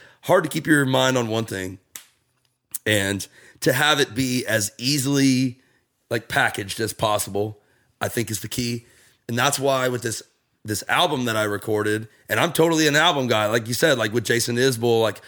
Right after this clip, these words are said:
oh, you could tell where he was at, like, based off of the different albums. And if you're a fan of this album, like, it's 'cause of a certain reason, something that was going on in it.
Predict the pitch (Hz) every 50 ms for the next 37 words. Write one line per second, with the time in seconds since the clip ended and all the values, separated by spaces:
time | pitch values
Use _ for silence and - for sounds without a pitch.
0 | - - - - - 123 123 117 127 117 117 101 - 131 123 123 117 113 120 123
1 | 123 120 113 107 95 120 127 135 117 - - 107 95 - - 110 110 104 - 110
2 | 107 - 110 107 95 - - - - - - _ - 110 104 113 - 117 - -
3 | 120 120 117 113 113 107 107 107 98 107 104 101 104 92 - _ _ _ _ _
4 | _ - 113 107 - 131 117 101 - - - 143 135 131 123 120 107 107 123 117
5 | - - 113 110 110 107 107 101 101 101 95 92 90 90 - - _ _ _ -
6 | - 95 - - - 127 117 113 110 98 95 - - 113 90 101 107 101 107 117
7 | 123 123 110 113 104 101 98 101 - 156 123 113 117 117 98 - - - 120 107
8 | 107 107 107 104 104 104 98 104 110 117 110 -